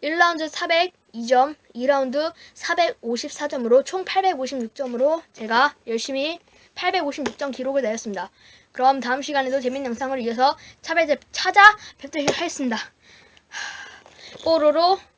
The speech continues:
크롱, 그리고 또 누구 있어? 패티, 에디, 그 다음에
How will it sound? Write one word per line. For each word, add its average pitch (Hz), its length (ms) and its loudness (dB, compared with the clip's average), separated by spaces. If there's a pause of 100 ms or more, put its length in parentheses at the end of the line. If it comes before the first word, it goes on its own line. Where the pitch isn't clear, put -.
(400)
크롱, 359 520 0 (440)
그리고 240 580 -2 (1120)
또 240 100 -18
누구 214 180 -8
있어? 240 280 -2 (400)
패티, 359 580 0 (1080)
에디, 285 520 2 (1300)
그 - 80 -20
다음에 269 420 -2